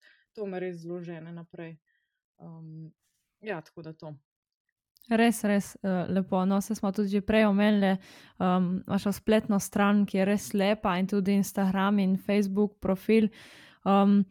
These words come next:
Speaker 2: in verjamem, da tudi za tem stoji res veliko dela, ampak to je najbrž nujno v današnjih časih za uspeh in za prepoznavnost. Te lepe slike, smiselne objave.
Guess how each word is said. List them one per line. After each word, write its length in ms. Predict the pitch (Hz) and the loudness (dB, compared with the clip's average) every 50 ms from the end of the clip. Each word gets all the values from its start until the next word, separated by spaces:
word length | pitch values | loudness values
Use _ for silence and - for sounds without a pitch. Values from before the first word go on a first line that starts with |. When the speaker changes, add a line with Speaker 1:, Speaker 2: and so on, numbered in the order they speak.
| _ - - - - _ _ _ _ _ _ _ _ _ - | _ -16 -20 -20 -20 _ _ _ _ _ _ _ _ _ 4
Speaker 2:
in 120 | 220 214 | 6 6
verjamem, 420 | 208 220 220 233 240 240 220 214 | 8 8 8 8 6 6 4 4
da 100 | 202 208 | 4 2
tudi 200 | 196 - 220 208 | 2 2 0 0
za 120 | 190 208 214 | 2 0 0
tem 300 | 208 - 220 214 208 202 | 2 2 2 2 2 0
stoji 540 | 185 - - - 208 208 214 214 208 202 196 | 0 -2 -2 0 2 2 4 4 4 4 4
res 260 | 196 208 202 - - | 2 2 0 0 0
veliko 420 | 208 202 196 214 214 - - 196 190 | 0 2 4 2 2 2 0 0 2
dela, 380 | 185 214 214 202 190 180 180 | 4 4 4 4 4 2 2
ampak 380 | 180 190 185 196 196 190 - - - - - - _ _ _ | 0 0 2 0 0 0 -2 -10 -18 -18 -20 -20 _ _ _
to 120 | _ - 214 | _ 0 2
je 80 | 214 | 4
najbrž 420 | 214 220 220 202 214 196 - - - | 4 4 4 2 2 0 -2 2 4
nujno 300 | 226 233 233 220 202 190 | 4 6 6 4 4 2
v 40 | 180 | 0
današnjih 500 | 190 185 185 185 190 - - 196 190 - | 0 0 0 0 -2 -2 -4 -4 -4 -4
časih 580 | - - 208 190 190 185 - - 180 180 185 - | -4 -2 -2 0 0 -2 -2 -4 -4 -4 -2 -4
za 560 | - 185 180 196 185 185 180 180 180 175 175 - | -4 -2 0 0 2 2 2 2 2 0 0 -2
uspeh 640 | - 185 - - - - 202 196 196 185 - - | -4 -6 -6 -8 -4 0 0 2 2 0 -2 -4
in 160 | 180 175 175 | -4 -4 -2
za 120 | 180 185 175 | -4 -4 -6
prepoznavnost. 1040 | - - 185 180 - 185 175 175 196 190 185 180 165 170 180 180 - - - _ | -4 -6 -8 -6 -6 -6 -2 0 0 0 0 0 -2 -4 -6 -8 -10 -14 -16 _
Te 140 | - 185 185 | -6 -4 -2
lepe 280 | 185 190 185 - 185 | -2 -2 -2 -2 -4
slike, 640 | 185 - - - 202 208 202 196 - - 196 190 190 | -4 -4 -2 0 2 2 0 0 -2 -2 -2 -2 -2
smiselne 680 | 185 - - 202 196 185 - - 190 185 185 190 185 | -2 -2 0 0 0 0 0 -2 -2 0 2 2 2
objave. 560 | 185 180 180 196 190 185 190 185 180 175 180 | 0 0 2 2 2 2 2 2 0 0 -2